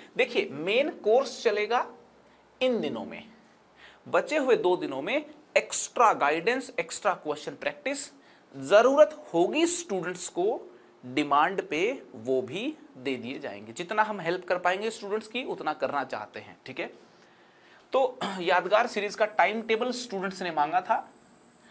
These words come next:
हमने इसको community post पे डाल दिया था, लेकिन मैंने इसको यहाँ पे detail में आपको बता भी दिया। कौन सा subject किस दिन होने वाला है, मुझे लगता नहीं कि अब कोई confusion बचा होगा। यहाँ पे आपके सामने है,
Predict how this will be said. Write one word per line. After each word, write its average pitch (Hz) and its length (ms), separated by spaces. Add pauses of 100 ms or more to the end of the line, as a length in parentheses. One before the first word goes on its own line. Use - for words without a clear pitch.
(220)
हमने 160 220
इसको 160 200
community 180 420
post 165 340
पे 160 80
डाल 123 200
दिया 180 200
था, 262 200 (260)
लेकिन 143 360 (400)
मैंने 135 200
इसको 139 260
यहाँ 127 180
पे 165 100
detail 139 500
में 123 120
आपको 120 220
बता 117 300
भी 110 100
दिया। 98 280 (800)
कौन 262 300
सा 320 240
subject 233 680 (140)
किस 277 260
दिन 185 340 (160)
होने 165 260
वाला 120 280
है, 190 360 (340)
मुझे 147 240
लगता 156 420
नहीं 240 260
कि 240 120
अब - 160
कोई 175 140
confusion 156 580
बचा 120 280
होगा। 101 260
यहाँ 165 220
पे 175 100
आपके 170 200
सामने 165 300
है, 214 140